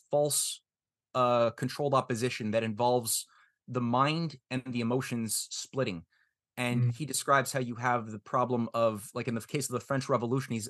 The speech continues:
Speaker 1: he's wondering what caused it to turn into a, a Jacobin bloodbath of, of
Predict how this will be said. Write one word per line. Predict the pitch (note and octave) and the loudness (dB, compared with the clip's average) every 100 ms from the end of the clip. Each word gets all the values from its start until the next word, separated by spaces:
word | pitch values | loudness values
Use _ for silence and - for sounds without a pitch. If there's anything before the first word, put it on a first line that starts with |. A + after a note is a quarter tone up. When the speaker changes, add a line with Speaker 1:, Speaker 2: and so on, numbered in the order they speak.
| - | -10
Speaker 1:
he's | B2+ A#2 | -8 -2
wondering | C3+ B2 A2+ | 0 0 0
what | A#2+ - | 0 -2
caused | - C#3+ C3 | 2 2 2
it | A#2 | -4
to | A#2 | -12
turn | - C3+ | -6 -2
into | B2 A#2+ B2+ A2 | 0 0 2 4
a, | G#2 - - _ _ - | 4 -2 -20 _ _ -8
a | |
Jacobin | A#2 G2 B2 C3 B2+ A2+ | -6 0 0 2 0 -2
bloodbath | G#2 G#2+ B2 A2+ A2 G#2+ | -2 0 0 2 0 0
of, | A#2 G2 - | -4 -8 -6
of | G#2 F#2+ | -8 -8